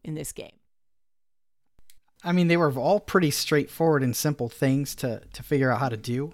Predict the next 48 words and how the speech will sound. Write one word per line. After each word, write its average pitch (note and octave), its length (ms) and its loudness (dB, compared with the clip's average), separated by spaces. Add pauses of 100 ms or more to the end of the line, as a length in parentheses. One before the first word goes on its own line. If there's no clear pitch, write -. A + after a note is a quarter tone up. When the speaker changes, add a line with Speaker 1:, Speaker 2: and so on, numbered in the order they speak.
Speaker 2:
Uh, A#2 140 -14
you B2 120 -10
can F3+ 140 2
mess F#3+ 180 4
yourself D#3 320 0
up C#3 180 2
if A2+ 100 -6
you're C3 80 -2
not A#2+ 220 -6
paying C#3 200 -2
attention - 380 -6
to B2+ 100 -8
the A#2 80 -6
turn D3 360 0
order, D#3+ 420 0 (280)
because E3 280 0
the D#3+ 100 2
one F3 240 2
that C3 320 -2
blocks - 560 2 (220)
attacks, - 560 -2
like, A#2+ 160 -8 (320)
blocks C3+ 320 2
people C#3 260 -10
from A#2+ 220 -6
stealing B2+ 480 0
your A#2+ 180 -2
nuts, A#2 500 -2 (460)
has E3+ 280 2
to F3 80 -4
happen D3 460 2 (100)
as E3 260 2
they C#3 140 2
do C3+ 220 0
it. - 200 -10
So D3 220 2
if C#3+ 120 0
your F3+ 160 2
turn G3 340 2
comes D#3 280 0
before C#3 260 2
somebody C#3 280 0
who's B2 80 -2
about B2 220 0
to C3 60 -8
steal A#3+ 300 4
from C3 220 2
you, A#2+ 200 -2